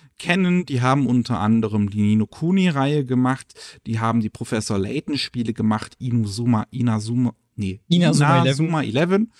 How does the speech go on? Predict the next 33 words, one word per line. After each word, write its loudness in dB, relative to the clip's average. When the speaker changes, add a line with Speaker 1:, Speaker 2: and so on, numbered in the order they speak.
Speaker 2:
Ja. -2
Speaker 1:
Genau. 4
Ähm, 4
und 0
halt 0
jetzt -2
Megaton 0
Musashi -6
ist -6
ihr 0
neues 0
Projekt. -4
Yokai -4
Watch -10
war, -10
glaub -6
ich, -6
auch -4
von -4
Level -8
five. -10
Speaker 2:
Das -2
glaub 4
ich -2
Speaker 1:
Ähm, -6
Speaker 2:
auch, -10
ja. -10
Speaker 1:
ja, -4
und, 2
ähm, -2
ne, -2
ist -8
ein -4